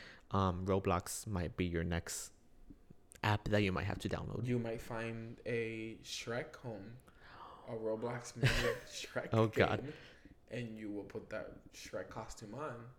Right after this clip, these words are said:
Speaker 1: And you will get pregnant.
Speaker 2: And you will, <laughs> and you will cube it up.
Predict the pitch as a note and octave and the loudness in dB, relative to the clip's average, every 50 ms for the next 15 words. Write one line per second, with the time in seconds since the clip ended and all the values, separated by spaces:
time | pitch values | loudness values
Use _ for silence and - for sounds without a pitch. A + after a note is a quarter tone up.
0 | - - _ _ _ - - - - - - - A#2 G#2+ G2 F#2 F#2 F#2 F2+ - | -20 -20 _ _ _ -20 -20 -20 -20 -20 2 4 6 8 10 10 10 10 10 8
1 | - G2 - - - - - - - A#2 A#2+ A#2+ - - - - - - - - | 8 4 6 4 2 2 2 -2 -4 -4 -6 -6 -6 -4 -4 -4 -4 0 2 2
2 | - - F3 - - - - - - - - - - - - - - - - - | 6 6 4 4 4 -6 -10 -12 -12 -12 -14 -14 -14 -14 -18 -18 -16 -16 -12 -10
3 | - D3 C3 B2+ B2+ B2 B2 A#2 A#2 - - - B2 B2 G#2+ G#2+ - C3 D3 D3 | -6 -6 -4 -4 -4 -6 -6 -8 -8 -6 4 6 6 6 6 4 6 6 6 6
4 | - - - - - | 6 2 -6 -16 -14